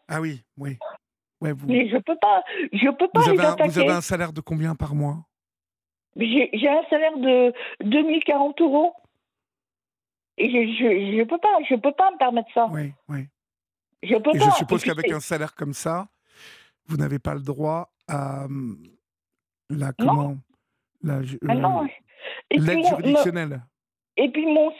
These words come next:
Speaker 2: mon, mon dossier est tellement compliqué que aucun avocat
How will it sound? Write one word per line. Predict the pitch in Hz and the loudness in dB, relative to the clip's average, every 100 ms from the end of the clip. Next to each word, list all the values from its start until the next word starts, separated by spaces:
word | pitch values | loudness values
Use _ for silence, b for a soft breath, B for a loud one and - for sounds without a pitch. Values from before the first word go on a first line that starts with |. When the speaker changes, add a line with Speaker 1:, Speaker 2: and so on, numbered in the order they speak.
| - - | -4 0
Speaker 2:
mon, | 254 269 277 | 2 4 4
mon | 269 262 277 | 2 2 2
dossier | 277 302 - 311 | 2 0 0 0
est | 233 - | 0 -2
tellement | 320 320 311 | -2 2 2
compliqué | - 269 262 262 - 392 - B B B - | 2 -2 -2 -2 0 0 -2 B B B 0
que | 247 - - | 0 0 -2
aucun | 339 440 403 370 359 | 0 2 2 4 4
avocat | 330 294 285 311 | 2 0 2 2